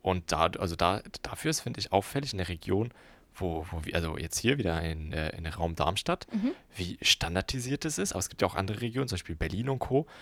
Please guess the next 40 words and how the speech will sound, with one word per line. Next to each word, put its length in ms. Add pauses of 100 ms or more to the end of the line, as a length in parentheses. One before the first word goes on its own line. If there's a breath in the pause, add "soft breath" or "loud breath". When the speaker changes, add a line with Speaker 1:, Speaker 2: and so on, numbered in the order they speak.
(160 loud breath)
Speaker 1:
wo 80
das 120
komplett 320
offen 220
ist. 100
Also 160
dass 180
auch 240
auf 160
so 180
kleinen 300
Raum 240
wie 60
in 60
Deutschland 460
solche 380
Riesenunterschiede 720
sind. 320
Ich 40 (180 loud breath)
finde 120
Speaker 2:
Gigantische 360
Speaker 1:
auch 100
in 60
Speaker 2:
Unterschiede. 320
Speaker 1:
jetzt 180
Brasilien 460
und 100
Co. 340 (400 loud breath)
habe 120
ich 100
auch 100
mehr 120
das 100
Gefühl, 240
jeder 220
trägt, 260
was 140
er 100
will. 200 (200)
Speaker 2:
Mhm. 360